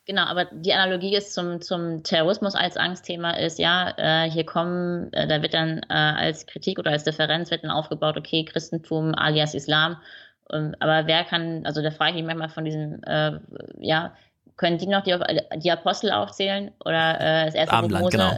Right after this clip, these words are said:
Speaker 1: ähm, und so weiter und so fort? Also da merkt man dann, wie dann die Werte, äh, mobilisiert
Speaker 2: Ja.
Speaker 1: werden für bestimmte, ähm, In-, Interessen und ist ja vollkommen legitim.
Speaker 2: Ja.
Speaker 1: Ja? Ähm, nur mal, wenn man nur eine Frage zurückstellt, merkt man manchmal eben, wie dieses, äh,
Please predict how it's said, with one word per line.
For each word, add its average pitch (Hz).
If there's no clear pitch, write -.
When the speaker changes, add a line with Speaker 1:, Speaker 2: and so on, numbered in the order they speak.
Speaker 1:
ähm, 165
und 185
so 170
weiter 170
und 170
so 170
fort? 165
Also 160
da 156
merkt 160
man 160
dann, 160
wie 165
dann 160
die 151
Werte, 160
äh, 156
mobilisiert 156
Speaker 2:
Ja. -
Speaker 1:
werden 151
für 151
bestimmte, 151
ähm, 147
In-, -
Interessen 160
und 151
ist 160
ja 214
vollkommen 214
legitim. 190
Speaker 2:
Ja. 107
Speaker 1:
Ja? 156
Ähm, 160
nur 180
mal, 170
wenn 170
man 175
nur 170
eine 190
Frage 180
zurückstellt, 170
merkt 165
man 160
manchmal 165
eben, 165
wie 160
dieses, 156
äh, 156